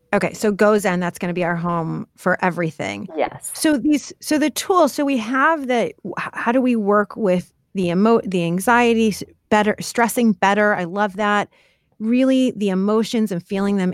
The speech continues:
Speaker 1: in your body
Speaker 2: Mm-hmm.
Speaker 1: and being able to identify them, checking in, what are they trying to tell me?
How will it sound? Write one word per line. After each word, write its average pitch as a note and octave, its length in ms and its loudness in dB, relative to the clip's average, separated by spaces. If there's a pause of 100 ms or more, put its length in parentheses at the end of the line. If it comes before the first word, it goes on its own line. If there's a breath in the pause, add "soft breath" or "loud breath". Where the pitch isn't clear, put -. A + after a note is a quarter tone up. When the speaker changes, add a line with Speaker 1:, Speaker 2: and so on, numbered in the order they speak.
Speaker 1:
in F#3 420 0
your D#3 200 -4
body A#3+ 760 -2 (100)
Speaker 2:
Mm-hmm. E3+ 380 -4
Speaker 1:
and F3+ 140 2
being F3 200 0
able E3+ 120 -10
to - 140 -10
identify A3+ 520 -2
them, A3 360 2
checking B3+ 580 0
in, A#3+ 340 4
what A3 140 2
are A#3+ 40 0
they G3+ 140 0
trying F#3+ 280 -4
to E3 60 -8
tell A#3+ 360 -2
me? B3 340 2